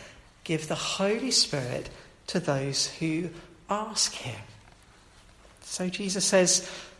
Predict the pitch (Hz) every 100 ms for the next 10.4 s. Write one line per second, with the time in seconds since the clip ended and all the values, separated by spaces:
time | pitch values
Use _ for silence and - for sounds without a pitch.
0 | - - 170 160 165 170 160 - 233 233
1 | 208 - 185 165 156 - - 170 170 156
2 | - - - - 160 220 233 - 156 143
3 | - - 170 165 147 170 202 247 302 294
4 | 208 143 127 - - - - 190 147 147
5 | - 151 - - - - - - 170 185
6 | 170 151 123 - - - - - - _
7 | - - 156 156 220 294 - 135 120 123
8 | 165 - - - - - 180 214 - -
9 | - - 185 175 - 165 160 165 160 156
10 | - 127 127 123